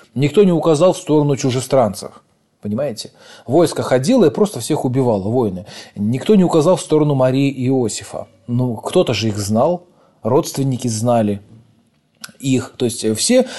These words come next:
э, это сегодня нам ка-, э, на сегодня наш мир, он очень большой и огромный. А, города того времени, они были гораздо меньше. А, и жители Вифлеема и Назарета, это не многомиллионный мегаполис, это города с тысячами людей,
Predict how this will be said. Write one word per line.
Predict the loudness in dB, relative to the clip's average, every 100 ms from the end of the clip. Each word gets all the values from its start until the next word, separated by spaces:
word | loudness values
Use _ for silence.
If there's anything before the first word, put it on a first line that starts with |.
| -8
э, | 0 4
это | 4 2
сегодня | 0 2 4 4 4
нам | 4 2
ка-, | 2 4
э, | 4 0 -2
на |
сегодня | 2 4 4
наш | 2 2
мир, | 0 2
он |
очень | 0 0 0
большой | 0 0 0 2
и |
огромный. | 2 2 0 0 -4 -8 -14 -18 -14 -8
А, | -4 0 2 0
города | 0 0 4 6 4
того | 2 2
времени, | 4 4 2 2
они | 2 2
были | 2 4 4
гораздо | 4 2 2
меньше. | 0 2 0 0 -4 -6 -12 -18 -18 -10
А, | -6 -2 -2 -2 -2
и | -2 0 2 2 2
жители | 2 0 2 0
Вифлеема | 0 0 2 2 2
и |
Назарета, | 0 0 2 2 2 2 0
это | 0 2 0 2
не | 2
многомиллионный | 2 2 2 2 4 2 2 0
мегаполис, | 0 -2 -2 0 0 0 -2
это | -4
города | -2 0 4 6 6 4
с | 0
тысячами | -6 -4 -4 -2 -2
людей, | -2 0 2 2 0